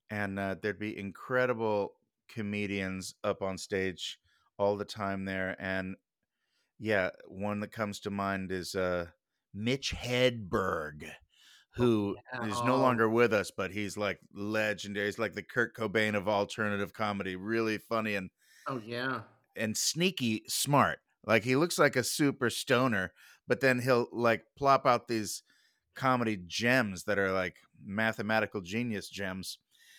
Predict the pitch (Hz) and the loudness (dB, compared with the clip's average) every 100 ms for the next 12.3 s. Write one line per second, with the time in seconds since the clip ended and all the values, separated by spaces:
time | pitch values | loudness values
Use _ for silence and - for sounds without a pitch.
0 | - _ _ 104 104 101 95 92 _ _ | -20 _ _ -2 0 -2 -4 -10 _ _
1 | _ - 110 117 135 131 139 120 117 - | _ 0 4 6 4 2 -2 -2 -4 -2
2 | 107 107 110 - 107 - 120 110 110 107 | -2 0 -2 -4 -4 2 4 6 6 2
3 | 104 104 104 104 107 104 104 101 - - | 2 2 2 0 2 4 4 2 -10 -14
4 | - 110 101 101 98 - 107 101 101 101 | -4 0 0 0 -4 -4 -4 -2 -2 -4
5 | 87 101 95 98 95 95 98 - 92 92 | -4 -6 -2 0 2 0 -2 -8 -8 -6
6 | 87 85 _ _ _ _ _ _ 104 110 | -6 -10 _ _ _ _ _ _ -6 0
7 | 139 180 127 135 - _ - 131 143 143 | 2 4 2 -2 -8 _ -6 2 4 2
8 | 143 127 123 120 107 - 104 110 107 120 | 0 0 2 2 0 0 0 0 2 2
9 | 143 107 95 90 92 95 92 101 98 98 | 2 -2 -4 -6 -2 -2 -2 -2 0 2
10 | 98 98 101 101 101 - 101 107 113 90 | 0 -2 -4 -4 -8 -8 -4 -4 -4 -6
11 | - 98 - 101 87 98 - 95 95 90 | -2 -4 -2 -4 -2 -6 -2 0 0 -2
12 | 92 95 | -4 -4